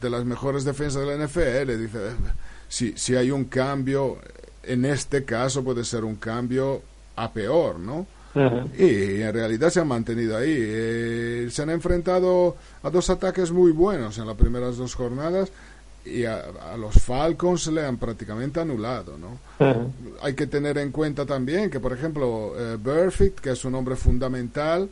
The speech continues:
Speaker 1: en la primera jornada, conmoción cerebral y, y, y deja el partido. En la segunda vuelve,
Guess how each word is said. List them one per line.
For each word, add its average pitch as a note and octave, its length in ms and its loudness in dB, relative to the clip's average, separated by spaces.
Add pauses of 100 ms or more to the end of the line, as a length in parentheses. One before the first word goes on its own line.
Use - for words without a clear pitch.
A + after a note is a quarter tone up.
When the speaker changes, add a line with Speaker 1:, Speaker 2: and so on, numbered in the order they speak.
(360)
Speaker 1:
en B2+ 100 0
la B2 80 2
primera B2+ 340 0
jornada, E3+ 800 2
conmoción C#3+ 460 -6
cerebral C#3+ 640 -2
y, D#3+ 40 2
y, C3+ 640 -4
y C3 40 -4
deja C#3 260 -6
el D3 60 -4
partido. B2+ 540 -4
En G2+ 60 -8
la A#2 80 -4
segunda D3+ 440 -2
vuelve, F3+ 680 2